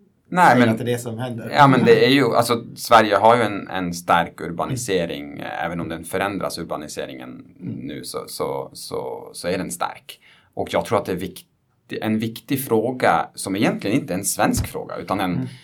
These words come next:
Speaker 2: Mm.
Speaker 1: en fråga för hela västvärlden och hela världen är ju hur är vi kyrka i stan?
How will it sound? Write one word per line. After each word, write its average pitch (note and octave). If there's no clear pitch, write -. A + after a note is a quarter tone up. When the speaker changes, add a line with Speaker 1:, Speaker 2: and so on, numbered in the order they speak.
Speaker 2:
Mm. F2
Speaker 1:
en C#2+
fråga F#2
för F2
hela A2+
västvärlden D2+
och D2+
hela D2
världen C#2+
är F2
ju D#2
hur F2+
är D#2
vi D2+
kyrka -
i -
stan? -